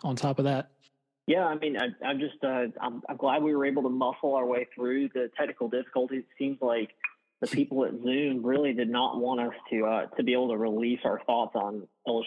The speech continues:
Speaker 2: U football. So, uh, we fought through the technical difficulties and delivered what I,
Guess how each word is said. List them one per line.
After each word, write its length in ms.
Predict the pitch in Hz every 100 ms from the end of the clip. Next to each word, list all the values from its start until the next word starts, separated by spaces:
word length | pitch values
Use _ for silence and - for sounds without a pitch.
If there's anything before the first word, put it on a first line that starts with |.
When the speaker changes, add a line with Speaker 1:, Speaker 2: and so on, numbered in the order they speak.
| 113
Speaker 2:
U 60 | -
football. 320 | 123 104 95 -
So, 320 | 123 110 107 98 - - _ _
uh, 240 | - 107 98
we 200 | 113 120 -
fought 240 | 143 -
through 140 | 135 127
the 120 | 110
technical 320 | 127 113 110
difficulties 540 | 120 117 120 127 123
and 220 | 117 113 - - _
delivered 400 | 170 175 190 180
what 160 | 151
I, 100 | 165